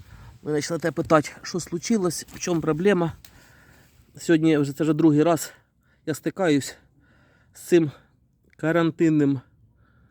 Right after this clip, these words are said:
скажімо так, е, це навіть не захворювання, шкідником. Е, червець відливий на російській мові, древесниця відліва. Ось як ми бачимо, ось такі,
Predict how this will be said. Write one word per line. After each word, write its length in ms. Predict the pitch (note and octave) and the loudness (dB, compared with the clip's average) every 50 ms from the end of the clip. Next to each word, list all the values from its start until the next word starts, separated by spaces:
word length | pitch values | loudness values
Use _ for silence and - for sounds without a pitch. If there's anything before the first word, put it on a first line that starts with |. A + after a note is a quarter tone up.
| _ _ _ | _ _ _
скажімо 400 | _ - - D3+ C3+ C#3 C#3+ C#3+ | _ -6 -4 -2 0 0 0 0
так, 280 | C3+ C#3+ C#3 B2+ - - | 0 -2 -4 -4 -4 -8
е, 260 | - G#2 G2+ F2+ F2 E2 F2 D#2+ C#2+ D2 - - _ - | -10 -10 -10 -12 -14 -16 -16 -16 -16 -16 -18 -20 _ -6
це 40 | C#3+ | -2
навіть 160 | C#3+ D3+ D3 | 0 0 2
не 100 | D3 D3+ | 2 0
захворювання, 1000 | C#3 D#3 D3+ - - F#3+ F#3+ D#3 D3+ C#3 C#3+ C#3 C3+ C3 B2+ C3+ C#3 C#3 C3 B2 | 0 0 -2 0 2 2 4 4 4 2 2 0 -2 -2 -4 -6 -8 -10 -12 -16
шкідником. 640 | - - - D#3 C#3 D3+ D#3 - - G#3+ G3+ F#3 E3+ D#3+ _ _ _ _ _ _ _ _ _ _ _ _ _ _ - | -14 -6 -6 -4 -2 -2 -4 -2 0 0 0 0 -2 -8 _ _ _ _ _ _ _ _ _ _ _ _ _ _ -16
Е, 320 | - - C#3 C#3 C#3 C3+ C3+ | -10 -8 -4 -4 -4 -4 -4
червець 500 | - - F3 E3+ F3 G3+ G3+ E3+ - - | -2 -2 -2 0 2 2 2 0 -2 -6
відливий 640 | D#3 D#3+ F3 D#3+ F3+ F3+ D#3 C#3+ C3+ C#3 C3 B2 A2 _ - | -6 -4 -2 0 4 4 4 4 4 0 -4 -6 -10 _ -12
на 100 | D3 D3 | -8 -6
російській 420 | D#3 D#3 - F3+ E3 - - E3+ E3 | -6 -4 -4 -4 -6 -6 -4 -6 -4
мові, 400 | F3+ G3 G3 F3 D#3+ D#3+ D#3+ C#3 _ _ _ _ _ _ _ _ _ _ - | -2 -2 0 0 0 0 -2 -4 _ _ _ _ _ _ _ _ _ _ -10
древесниця 640 | C3 C3+ D3 E3+ G3 G3 E3+ - F3+ D3+ - E3+ | -2 0 2 4 2 2 0 -2 -8 -6 -4 -4
відліва. 600 | D#3+ E3+ E3 D3+ E3 E3 C#3 B2 A#2+ A#2+ B2 B2 - - _ _ _ _ _ _ _ _ _ _ _ - | -2 -2 -2 0 2 2 2 0 0 -6 -10 -14 -18 -20 _ _ _ _ _ _ _ _ _ _ _ -12
Ось 200 | - E3+ F3 - | -8 -8 -4 -2
як 160 | F#3 D#3+ - | -2 -4 -2
ми 80 | F3 E3+ | -2 -2
бачимо, 420 | D#3 D#3 D#3 D3 - - C#3+ C3 - _ _ _ _ _ _ _ _ _ _ - - _ _ _ _ - | 2 2 2 2 2 -2 -4 -4 -6 _ _ _ _ _ _ _ _ _ _ -20 -20 _ _ _ _ -8
ось 220 | D#3+ E3 D#3 - | -2 -2 -2 -2
такі, 400 | - - D3+ - - D#3+ C#3+ C3+ | -2 -4 -4 -2 2 2 2 2